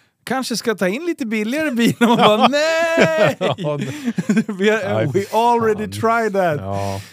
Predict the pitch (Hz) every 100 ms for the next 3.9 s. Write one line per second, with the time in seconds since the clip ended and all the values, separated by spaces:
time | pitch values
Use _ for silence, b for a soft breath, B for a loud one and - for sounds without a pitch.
0 | B _ - 147 170 - 180 185 - 196
1 | 165 - - 208 - 143 117 120 117 95
2 | 95 98 98 92 92 92 92 90 95 98
3 | 87 90 104 - - _ - -